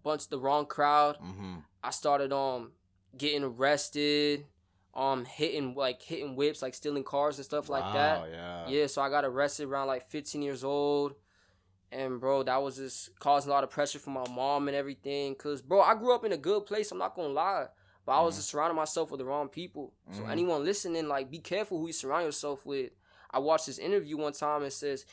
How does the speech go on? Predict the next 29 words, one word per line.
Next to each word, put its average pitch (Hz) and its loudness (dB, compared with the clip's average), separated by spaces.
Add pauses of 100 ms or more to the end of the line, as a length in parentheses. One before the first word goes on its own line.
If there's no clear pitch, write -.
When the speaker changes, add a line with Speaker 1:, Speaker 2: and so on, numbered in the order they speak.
(120)
Speaker 1:
if 139 -10
you 202 -6
surround 190 -2
yourself 180 -2
with, 151 -4
like, 147 2
five, 156 2
six 151 -6
broke 170 0
people, 196 -6 (240)
you're - -2
not 160 2
gonna 147 0
learn 143 0
anything. 139 -2 (220)
But 147 -4
if 147 -6
you 180 -8
surround 175 0
yourself 165 0
with, 143 -2
like, 131 0
six - -2
millionaires, 185 4
six 170 -6
billionaires, 196 2 (180)
you 185 -4
gonna 170 6
learn 185 4